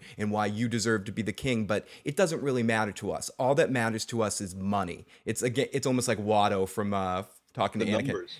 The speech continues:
Speaker 1: Yeah, "All that matters is the money, Jedi." Th-, these guys
Speaker 2: Yeah.
Speaker 1: are, these guys are very Ferengi too. Like, th-, th-,
Speaker 2: Right,
Speaker 1: all
Speaker 2: I was just about to say that. I was just about to
Speaker 1: Yeah,
Speaker 2: say
Speaker 1: all
Speaker 2: that.
Speaker 1: they care about is the money. All they care. A-, and,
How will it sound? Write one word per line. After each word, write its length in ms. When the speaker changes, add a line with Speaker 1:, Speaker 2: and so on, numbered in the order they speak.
Speaker 1:
Yeah, 100
"All 240
that 160
matters 360
is 100
the 100
money, 360
Jedi." 600
Th-, 160
these 140
guys 180
Speaker 2:
Yeah. 80
Speaker 1:
are, 80
these 120
guys 220
are 60
very 320
Ferengi 680
too. 240
Like, 300
th-, 260
th-, 100
Speaker 2:
Right, 200
Speaker 1:
all 80
Speaker 2:
I 20
was 100
just 180
about 240
to 80
say 200
that. 260
I 60
was 100
just 320
about 240
to 60
Speaker 1:
Yeah, 120
Speaker 2:
say 60
Speaker 1:
all 260
Speaker 2:
that. 60
Speaker 1:
they 80
care 220
about 240
is 120
the 80
money. 360
All 220
they 100
care. 280
A-, 200
and, 300